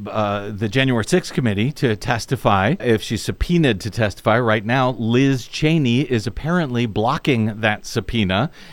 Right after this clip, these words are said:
At best, they may, uh, ask her politely to come in for an interview, but if there is information that she spoke about this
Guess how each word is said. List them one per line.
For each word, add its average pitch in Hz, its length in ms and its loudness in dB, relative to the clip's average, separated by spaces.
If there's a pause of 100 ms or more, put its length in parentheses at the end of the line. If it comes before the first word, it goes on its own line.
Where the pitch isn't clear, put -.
(100)
At 107 240 -6
best, 131 460 -2
they 117 160 0
may, 110 340 0
uh, 101 320 0
ask 160 280 0
her 135 180 2
politely 156 560 2
to 120 80 -4
come 131 200 2
in 120 140 0
for 120 160 0
an 107 80 2
interview, 156 400 0
but 131 240 2
if 139 220 0
there 135 180 2
is 135 260 2
information 165 600 -2
that 131 160 -2
she 170 200 -4
spoke - 360 0
about 113 360 -2
this 113 300 -2